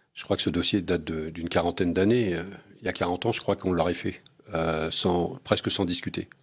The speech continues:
Euh, parce qu'on était sur, euh,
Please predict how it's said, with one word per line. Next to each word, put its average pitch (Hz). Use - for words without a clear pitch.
Euh, 82
parce 80
qu'on 101
était 107
sur, 85
euh, 80